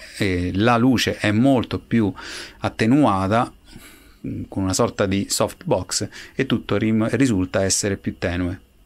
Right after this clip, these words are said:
Terzo tab, andiamo a vederlo, quindi secondo luce più fote-, potente, terzo tab, passiamo nella modalità colore. Vado a ridurre l'esposizione sulla mia camera,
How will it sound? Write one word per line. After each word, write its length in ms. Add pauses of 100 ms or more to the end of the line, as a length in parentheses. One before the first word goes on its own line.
(200)
Terzo 400
tab, 480 (540)
andiamo 220
a 40
vederlo, 640 (240)
quindi 320
secondo 640
luce 260
più 160
fote-, 340
potente, 520
terzo 380
tab, 440 (540)
passiamo 460
nella 160
modalità 600 (760)
colore. 640 (720)
Vado 380
a 140
ridurre 800
l'esposizione 600
sulla 200
mia 140
camera, 520